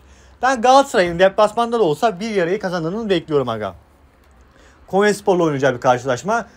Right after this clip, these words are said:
Konya'da geçen hafta üç iki gibi skorla galip geldi.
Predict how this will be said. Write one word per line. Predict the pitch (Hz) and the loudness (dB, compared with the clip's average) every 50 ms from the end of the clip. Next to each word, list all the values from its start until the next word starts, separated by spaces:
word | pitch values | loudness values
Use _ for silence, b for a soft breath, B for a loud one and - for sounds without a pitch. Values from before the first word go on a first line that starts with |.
| b b b | b b b
Konya'da | - 233 226 233 240 247 262 254 | -2 0 0 2 2 2 2 4
geçen | 220 220 214 - 240 247 | 4 4 2 2 2 2
hafta | 240 233 - - 247 254 226 - | 2 2 4 4 4 4 4 2
üç | 208 196 - - | -4 -8 -8 -8
iki | - 226 | -6 -6
gibi | 196 190 202 208 | -6 -6 -6 -8
skorla | 190 - - 220 233 262 254 | -6 -2 0 0 2 0 0
galip | 214 214 202 202 202 226 226 - | 2 4 4 4 4 2 0 0
geldi. | 214 170 143 131 139 190 240 247 | 2 2 2 2 0 -2 -2 -2